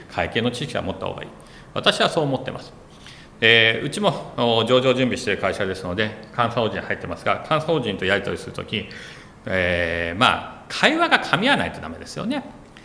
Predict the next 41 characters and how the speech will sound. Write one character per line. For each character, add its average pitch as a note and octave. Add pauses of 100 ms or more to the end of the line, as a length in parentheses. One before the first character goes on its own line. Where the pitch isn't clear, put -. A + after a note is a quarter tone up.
(260)
え G#2
ー、 C3
で G#3
も C#3+
会 G3
計 A3
士 G#2+
さ G#2
ん A2
が、 -
「こ C3+
の D3+
ぜ-、 B2+
社 -
長 C3+
全 B2
然 E3+
分 D3+
か D#3
っ -
て A2
な G2
い D#2
な、 D#2
勉 G#2
強 B2+
し -
な A#2+
い G2
な」 E2
と -
思 E2
う -
と、 - (720)
会 F#3+
計 A#3
士 -
の G#2+
先 G#2+
生 G#2
の F2+